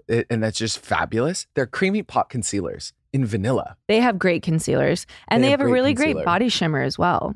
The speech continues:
Speaker 1: Oh, I've never used the body shimmer.
Speaker 2: Yeah, it's, it's fabulous.
Speaker 1: I think my sister would love if she got a shout out right now. Hi, Katie. She used to wear their foundation. And yes, she was kind of the era where the neck and the face were maybe two different colors. But it,
Speaker 2: Two-toned.
Speaker 1: but it was the era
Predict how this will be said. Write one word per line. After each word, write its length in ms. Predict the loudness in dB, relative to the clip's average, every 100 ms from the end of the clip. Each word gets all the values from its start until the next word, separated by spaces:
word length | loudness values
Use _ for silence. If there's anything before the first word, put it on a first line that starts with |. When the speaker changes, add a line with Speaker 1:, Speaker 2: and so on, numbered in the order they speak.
| 0
Speaker 1:
Oh, 80 | 0
I've 120 | 2
never 140 | 0
used 260 | 2 0 -2
the 60 | -2
body 280 | 0 0
shimmer. 400 | -2 -4 -4 -2 2
Speaker 2:
Yeah, 420 | 2 4 2 0 -6 -4
it's, 220 | -2 0
it's 260 | -2 -2 -2
fabulous. 640 | 0 2 2 0 -2 -8 _ -2
Speaker 1:
I 60 |
think 160 | 0 0
my 100 | 0
sister 280 | 0 0 0
would 160 | -2
love 200 | -4 -6
if 60 | -6
she 100 | -4
got 140 | -4
a 40 | -4
shout 240 | -4 -4
out 120 | -4
right 120 | -6 -6
now. 140 | -8
Hi, 220 | -6 -6
Katie. 340 | -4 -4 -4 -4
She 220 | -4 -2
used 260 | -2 -2
to 200 | -2 -4
wear 200 | -4 -4
their 140 | -4 -4
foundation. 760 | -6 -6 -6 -6 -8 -8 -10 -6
And 220 | -4 -4 -4
yes, 380 | -2 0 -2 -6
she 180 | -6 -4
was 120 | -4
kind 160 | -4
of 60 | -2
the 100 | -2
era 260 | -2 -2 -2
where 380 | -2 -2 -2 -6 -8
the 140 | -8
neck 460 | -4 -4 -6 -8 -14
and 200 | -10 -8
the 80 | -8
face 500 | -12 -8 -6 -6 -8
were 160 | -10 -12 _ -8
maybe 320 | -2 2 0
two 160 | 0 -4
different 240 | -4 -6
colors. 280 | -4 0 2
But 80 | 2
it, 40 |
Speaker 2:
Two-toned. 460 | 2 0 0 -2 0
Speaker 1:
but 100 | 2
it 80 | 2
was 280 | 2 2 0
the 200 | 0 2
era 380 | 2 4 4